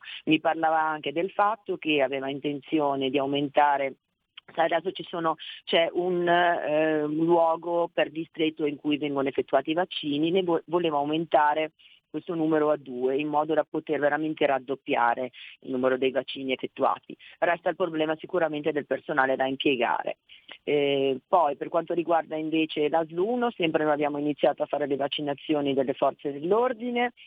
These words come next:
e degli insegnanti e anche le vaccinazioni a domicilio. Eh, prossi-, mm, prossimamente, penso, prossimi giorni verranno fatte le vaccinazioni per i soggetti maggiormente vulnerabili che vengono,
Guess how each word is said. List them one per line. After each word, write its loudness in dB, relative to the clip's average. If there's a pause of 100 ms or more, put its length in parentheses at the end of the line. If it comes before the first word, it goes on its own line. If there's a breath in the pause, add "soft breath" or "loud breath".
(240 soft breath)
e 2
degli 0
insegnanti -2 (280 loud breath)
e 0
anche 0
le -2
vaccinazioni -2
a 0
domicilio. -4 (300 loud breath)
Eh, -2
prossi-, -6
mm, 0
prossimamente, 0
penso, -4 (180)
prossimi -4
giorni 0
verranno -2
fatte -4
le -8
vaccinazioni -6
per -2
i 0 (280 loud breath)
soggetti -2
maggiormente -2
vulnerabili -2
che -6
vengono, -6